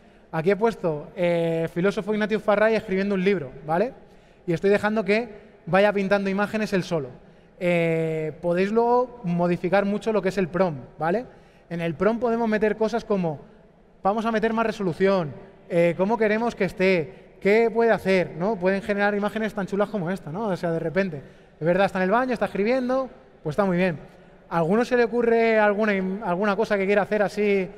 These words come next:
Tenéis vuestro momento y vuestra oportunidad. ¿Queréis poner a Ignatius en algún sitio, en alguna tesitura?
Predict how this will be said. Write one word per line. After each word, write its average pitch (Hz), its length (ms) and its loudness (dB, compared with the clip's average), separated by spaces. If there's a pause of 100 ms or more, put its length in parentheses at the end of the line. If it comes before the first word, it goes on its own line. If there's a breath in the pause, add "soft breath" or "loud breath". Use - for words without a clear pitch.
(680)
Tenéis 196 460 0
vuestro 202 240 0
momento 196 300 0
y 220 40 4
vuestra 202 200 0
oportunidad. 175 560 0 (340)
¿Queréis 175 220 0
poner 220 240 2
a 214 220 4
Ignatius 208 280 -2
en 208 60 -2
algún 190 220 -2
sitio, 226 220 -4
en 220 40 -2
alguna 208 220 2
tesitura? 226 520 0